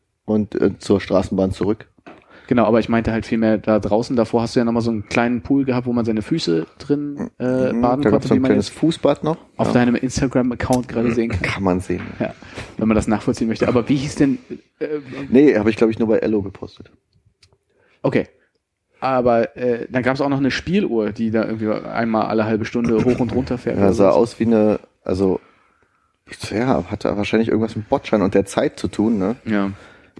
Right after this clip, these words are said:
Speaker 1: Ähm, weil, äh, offensichtlich eine touristische Attraktion. Ich fand's nicht so spannend. Da kommen so
Speaker 2: Nee.
Speaker 1: kleine Figuren aus der Uhr rausgefahren, die dann irgendwie im Kreis laufen und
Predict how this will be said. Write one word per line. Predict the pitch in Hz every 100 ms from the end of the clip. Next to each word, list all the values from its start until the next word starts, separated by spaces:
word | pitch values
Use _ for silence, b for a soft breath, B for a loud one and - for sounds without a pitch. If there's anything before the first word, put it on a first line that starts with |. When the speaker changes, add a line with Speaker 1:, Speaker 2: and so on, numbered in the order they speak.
| -
Speaker 1:
Ähm, | 104 104 101 101 101 _ b b b b b _ _ _
weil, | 101 104 104 -
äh, | - 73
offensichtlich | - 98 123 123 131 131
eine | 131
touristische | 120 120 - 117 -
Attraktion. | - 117 - 120 131
Ich | - -
fand's | 123 123
nicht | 123
so | -
spannend. | 143 - 127 -
Da | -
kommen | 110
so | 107
Speaker 2:
Nee. | 101
Speaker 1:
kleine | 107 104
Figuren | 104 90 110 127
aus | 104 -
der | 101
Uhr | - 127
rausgefahren, | 120 110 117 113 - 113 117
die | 104
dann | 95 85
irgendwie | 90 95 -
im | 82
Kreis | - - 92 -
laufen | 95 - 90
und | 76